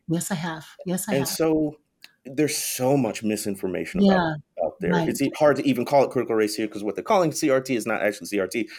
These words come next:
Speaker 2: What do you think is important for folks to know about
Speaker 1: Mm.
Speaker 2: critical race theory?
Speaker 1: Thank you so much for that. And, and,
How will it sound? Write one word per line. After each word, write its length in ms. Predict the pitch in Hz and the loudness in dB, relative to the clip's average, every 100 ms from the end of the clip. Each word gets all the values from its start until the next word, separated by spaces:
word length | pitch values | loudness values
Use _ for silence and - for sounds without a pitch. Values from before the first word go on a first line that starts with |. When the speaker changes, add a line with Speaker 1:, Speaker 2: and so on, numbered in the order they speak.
| - - - _ _ 135 101 - - | -20 -20 -20 _ _ -14 -10 -12 -12
Speaker 2:
What 360 | 151 170 262 262 | -2 2 2 2
do 60 | |
you 200 | 156 151 170 | 0 0 0
think 220 | 147 123 | 0 0
is 120 | 113 | 0
important 360 | 104 - 113 - | -2 0 -2 -2
for 100 | 101 | -4
folks 260 | 107 95 | -2 -4
to 100 | - | -6
know 460 | 95 92 82 82 - - | -6 -4 -4 -6 -6 -4
about 260 | 95 92 | 0 0
Speaker 1:
Mm. 40 | - | 0
Speaker 2:
critical 300 | 92 80 85 | -4 -4 -8
race 200 | 90 - | -10 -14
theory? 180 | - - - _ _ _ _ | -16 -16 -20 _ _ _ _
Speaker 1:
Thank 280 | - 240 247 | 4 6 6
you 60 | 202 | 4
so 160 | - | 2
much 220 | 185 160 | 2 0
for 80 | - | -4
that. 220 | 160 156 - | -4 -4 -4
And, 220 | 180 196 - | -2 -2 -2
and, 340 | 190 190 190 | 0 0 -2